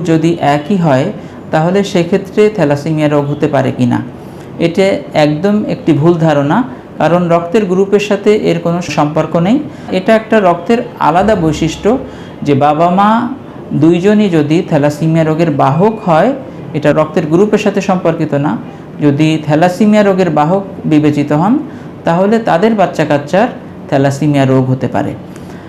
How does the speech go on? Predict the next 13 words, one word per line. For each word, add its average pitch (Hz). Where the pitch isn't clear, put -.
দুইজন 220
বাবা 175
মা 196
দুইজনই 180
যখন 196
থ্যালাসেমিয়া 180
রোগের 180
বাহক 165
হন, 151
তখন 180
পঁচিশ 185
পার্সেন্ট 196
ক্ষেত্রে 202